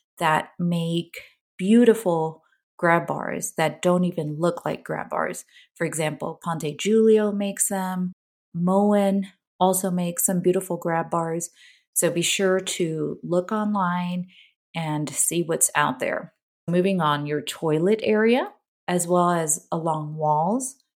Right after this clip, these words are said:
to help people with mobility issues stay steady. Designing bathrooms that are fully wheelchair accessible, including lower sinks and countertops,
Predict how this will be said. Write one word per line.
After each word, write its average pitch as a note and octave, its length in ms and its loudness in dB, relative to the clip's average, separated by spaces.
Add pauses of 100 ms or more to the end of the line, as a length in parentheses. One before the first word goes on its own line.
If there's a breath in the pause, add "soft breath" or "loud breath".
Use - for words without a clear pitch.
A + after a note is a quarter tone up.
(140)
to F#3+ 100 2
help E3+ 280 2
people F3+ 360 0
with E3 160 -8
mobility E3+ 600 0
issues F#3+ 600 0
stay E3 420 2
steady. - 640 0 (720)
Designing A3+ 560 8
bathrooms F#3+ 640 4
that E3+ 120 0
are D#3 140 -2
fully A3 640 0
wheelchair F#3+ 680 0
accessible, G3+ 920 -2 (440)
including F#3 640 4
lower E3 380 2
sinks G#3 720 2
and F#3+ 200 -2
countertops, E3+ 960 -2